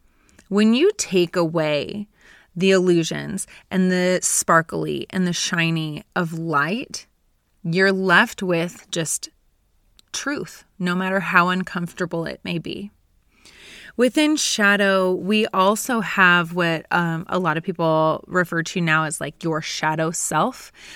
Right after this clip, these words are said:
Um, it tends to be the more unsavory parts of ourselves that we try to hide or ignore or are hurt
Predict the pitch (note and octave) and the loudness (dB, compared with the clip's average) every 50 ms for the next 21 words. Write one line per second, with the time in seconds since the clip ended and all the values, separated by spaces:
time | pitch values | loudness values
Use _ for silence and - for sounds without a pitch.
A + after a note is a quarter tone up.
0 | - - - - F3 F3+ F3+ F3+ E3+ - - - F#3+ E3+ E3 - - - F3 E3 | -20 -14 -4 0 0 2 2 2 0 -2 -4 -4 -2 -2 -2 -2 -2 -4 -4 -2
1 | F3 E3+ E3 E3 D#3+ - F#3 F3+ F3+ E3+ E3+ E3+ - - F3 F3 F3+ - - - | -2 0 0 0 0 0 0 0 0 2 2 0 0 0 0 0 0 -2 -2 -4
2 | E3+ E3 E3+ F#3 F3+ F3 F3+ - - D#3 D3 - - E3+ D#3 D3+ D#3+ - - E3 | -4 -2 0 0 0 0 0 -2 -2 -2 -2 -4 -4 -4 -4 -4 -4 -4 -2 0
3 | D#3+ E3 D#3+ D#3+ - D3+ - - E3+ D#3+ D#3 D3+ D#3 D#3 D#3 - _ _ _ _ | 0 0 0 -2 -4 -6 -6 -4 -4 -4 -4 -4 -4 -6 -8 -10 _ _ _ _
4 | _ _ _ - - G3 E3+ D#3+ D#3 - - - - C#3+ C3+ C3 B2+ B2+ A3 A3 | _ _ _ -4 -2 0 0 0 0 -2 0 2 6 6 8 8 6 4 2 2
5 | A3+ G3+ - - E3 E3 D#3 D3+ D3+ D3 E3+ F3+ F#3 G#3 G#3+ G#3+ G#3 G3+ G3+ G3 | 0 -2 -2 -4 -4 -2 -2 -4 -6 -6 -4 -2 0 0 2 2 4 4 6 6
6 | G3 F#3+ F#3 F#3 - - E3 D#3 C#3 C3+ C#3+ D3 D3 - - - - A3 G#3+ G3+ | 6 6 6 4 2 -2 -2 -2 0 0 0 -2 -4 -6 -4 4 6 8 8 8
7 | - - - - | 6 2 -8 -10